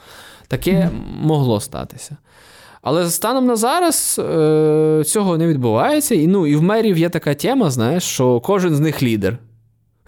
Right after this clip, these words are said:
Speaker 1: <laughs> Ну, і тут дуже важко об'єднатися під когось одного.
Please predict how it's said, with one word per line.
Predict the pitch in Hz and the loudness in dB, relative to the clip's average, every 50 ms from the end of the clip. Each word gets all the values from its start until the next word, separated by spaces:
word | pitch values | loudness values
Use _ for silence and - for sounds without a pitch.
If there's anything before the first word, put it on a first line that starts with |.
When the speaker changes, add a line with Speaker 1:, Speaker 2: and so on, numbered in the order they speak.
| - - | -4 -4
Speaker 1:
<laughs> | 147 127 135 - - - - 139 - | -4 -4 -4 -8 -14 -20 -20 -10 -6
Ну, | - 165 151 135 | -2 0 0 0
і | 131 131 | 0 -2
тут | - - 165 156 160 | -2 -2 -2 -2 0
дуже | 165 170 175 185 190 | 0 0 0 0 0
важко | 196 190 170 151 - - 135 | 0 0 0 -2 -2 -2 0
об'єднатися | 123 117 113 123 117 139 156 165 160 - - | 0 0 0 0 0 0 0 -2 -2 -2 -4
під | 131 - - | -4 -6 -8
когось | - - 139 131 123 - | -4 -2 0 0 0 0
одного. | 123 113 123 120 117 117 113 | -2 -2 -2 0 0 -2 -2